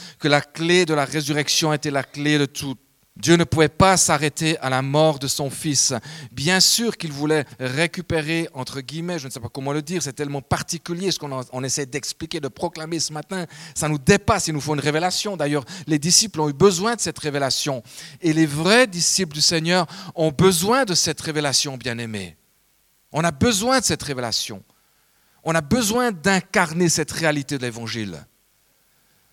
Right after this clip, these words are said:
Et voilà que Jésus ressuscite grâce à l'amour de Dieu. Dieu fait ce qu'il veut.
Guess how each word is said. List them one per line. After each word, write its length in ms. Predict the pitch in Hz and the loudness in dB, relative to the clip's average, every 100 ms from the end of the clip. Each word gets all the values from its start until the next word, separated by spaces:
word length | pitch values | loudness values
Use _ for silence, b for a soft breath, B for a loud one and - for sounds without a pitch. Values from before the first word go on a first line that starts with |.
| - | 0
Et 80 | |
voilà 260 | 151 226 240 | 2 4 2
que 140 | 190 | 2
Jésus 640 | 175 143 220 180 233 262 247 143 - | 2 2 2 2 0 0 -4 -16 -8
ressuscite 1080 | 127 143 214 226 220 226 - 254 247 - 135 B B | -6 0 2 4 2 2 4 2 0 -2 -4 B B
grâce 760 | 151 156 170 208 226 226 - - | -4 -2 2 2 2 0 -2 -2
à 100 | 143 | 0
l'amour 880 | 139 147 160 196 240 254 247 - - | 2 2 2 2 0 -2 -6 -8 -12
de 240 | 131 160 | 0 2
Dieu. 360 | 175 180 247 247 | 4 2 0 -2
Dieu 320 | 147 170 285 | -2 -2 -2
fait 180 | - 262 | -4 -4
ce 100 | - | -4
qu'il 220 | 247 233 | -6 -8
veut. 260 | 220 262 | -6 -8